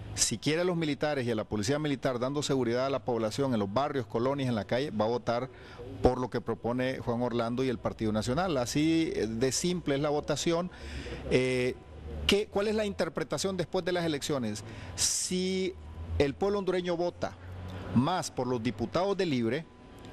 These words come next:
quiere decir que le está dando el mandato a los diputados de Libre de derogar la policía militar y no votar a favor de la reforma constitucional que se aprobaría en este Congreso.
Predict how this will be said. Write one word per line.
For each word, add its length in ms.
quiere 220
decir 380
que 360
le 160
está 240
dando 280
el 60
mandato 380
a 60
los 100
diputados 460
de 80
Libre 240
de 80
derogar 400
la 80
policía 340
militar 480
y 80
no 240
votar 300
a 60
favor 280
de 80
la 120
reforma 380
constitucional 720
que 120
se 80
aprobaría 480
en 60
este 180
Congreso. 420